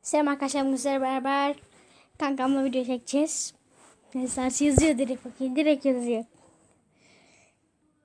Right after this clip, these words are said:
"Videoda mısın?" <laughs> diyor. Evet, evet yazayım, evet. Evet. <laughs> Kaç like gelsin ya? Kaç like?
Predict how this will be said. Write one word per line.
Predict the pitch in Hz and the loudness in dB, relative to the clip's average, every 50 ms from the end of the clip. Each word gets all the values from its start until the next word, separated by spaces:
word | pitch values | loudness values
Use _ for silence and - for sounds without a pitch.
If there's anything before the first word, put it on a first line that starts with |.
| _ _ _ _ - | _ _ _ _ -8
"Videoda | 262 277 294 302 339 330 311 349 359 | -4 -4 0 4 4 6 6 6 6
mısın?" | 381 381 - - - - - 440 | 6 6 4 4 6 6 6 6
<laughs> | 339 | 6
diyor. | 302 302 277 254 254 277 - - _ _ _ _ _ _ - - - - 622 605 _ - | 6 4 4 4 2 -2 -8 -16 _ _ _ _ _ _ -20 -16 -4 -4 -4 -4 _ -8
Evet, | 381 359 370 370 359 339 320 - | -4 -2 0 4 4 4 4 6
evet | 392 381 415 415 415 403 403 - | 4 6 8 8 6 6 4 0
yazayım, | 311 285 277 277 285 294 | -2 -2 -2 -2 -2 0
evet. | 294 294 294 285 262 277 277 _ - _ _ _ _ _ _ _ _ _ _ _ _ _ - - - - _ _ _ _ _ _ - - | 0 0 2 0 0 -2 -4 _ -20 _ _ _ _ _ _ _ _ _ _ _ _ _ -20 -20 -20 -20 _ _ _ _ _ _ -10 -6
Evet. | 285 277 - 453 - - - - | -4 -4 -4 -6 -8 -10 -12 -12
<laughs> | - - - - - - - 640 523 508 494 539 508 679 - _ _ _ _ - - _ _ _ _ _ _ - 494 554 554 - 440 - - _ _ _ _ - | -12 -12 -18 -20 -10 -4 -2 -2 0 0 -2 -2 -4 -4 -6 _ _ _ _ -20 -20 _ _ _ _ _ _ -14 -12 -12 -12 -12 -18 -20 -20 _ _ _ _ 0
Kaç | 349 339 349 - - | 2 2 2 2 2
like | 339 302 294 294 - | 2 2 2 2 -2
gelsin | - 254 254 262 - - 254 247 | -4 -4 -2 -4 -4 -6 -6 -4
ya? | 254 254 269 262 - - - - _ _ - _ _ _ | -4 -4 -6 -6 -10 -20 -20 -20 _ _ -20 _ _ _
Kaç | - 262 277 294 - - | -4 -4 -4 -2 -2 0
like? | 359 339 311 277 247 247 - - - - | 2 4 4 4 2 -2 -6 -18 -20 -20